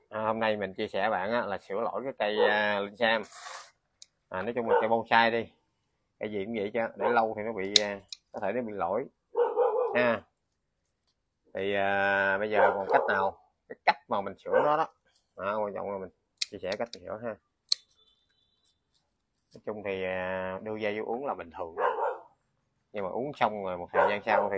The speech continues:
cái cây của mình nó cũng không đẹp đâu. Thành ra mình khuyên các bạn là nên cân nhắc kỹ ha, rồi cắt, đừng có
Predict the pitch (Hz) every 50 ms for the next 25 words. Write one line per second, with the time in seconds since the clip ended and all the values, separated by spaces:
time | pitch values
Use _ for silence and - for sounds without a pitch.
0 | 92 90 90 110 110 - 110 104 107 120 113 104 92 90 104 104 101 117 117 120
1 | 117 101 85 82 - 110 104 92 - _ _ _ _ _ _ _ _ _ _ _
2 | _ _ - - - - - - - - - - _ _ _ - 98 92 95 98
3 | 101 101 101 101 104 104 104 104 101 101 101 101 98 95 - - 110 110 120 113
4 | 95 90 92 104 101 92 92 95 98 101 101 101 98 - _ - - - - 107
5 | 117 - - - - 90 110 123 - 127 - - _ _ _ _ _ _ _ _
6 | _ _ - - - 101 92 - 131 - - - _ _ _ _ _ _ _ _
7 | _ _ _ - 104 98 101 101 98 92 113 117 127 131 143 151 156 151